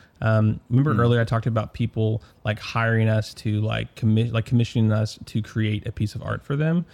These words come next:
Speaker 1: Um, that pr-, like, that's just kind of the general feeling <clears throat> that people have. Um, and so, um, the couple times people have wanted changes, it's never, like, they just tell you, and then you do it, you know, like,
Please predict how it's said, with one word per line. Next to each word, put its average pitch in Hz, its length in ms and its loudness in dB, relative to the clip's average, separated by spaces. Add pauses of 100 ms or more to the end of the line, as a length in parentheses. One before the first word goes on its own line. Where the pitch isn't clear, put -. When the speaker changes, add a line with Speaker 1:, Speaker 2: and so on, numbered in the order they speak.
(280)
Speaker 1:
Um, 113 420 2 (100)
that 147 280 -4
pr-, - 160 -10
like, 127 200 0
that's 143 180 -2
just 175 160 -6
kind 147 160 2
of - 20 4
the 120 60 2
general 120 320 -2
feeling 113 560 2
<clears throat> - 40 -10
that 127 280 4
people 120 240 2
have. 110 340 0 (460)
Um, 120 280 4
and 127 160 4
so, 120 400 2 (800)
um, 113 560 4 (2000)
the 135 80 2
couple 185 320 -2
times 156 260 0
people 156 200 -2
have 165 260 0
wanted 113 240 2
changes, 104 580 -6 (140)
it's - 280 -4
never, 123 460 0
like, 117 200 2
they 117 100 0
just 123 200 -2
tell 180 200 -2
you, 135 280 0 (580)
and 120 160 2
then 131 100 4
you 143 100 4
do 170 200 -4
it, - 160 -10 (140)
you 127 120 2
know, 127 240 2
like, 120 280 0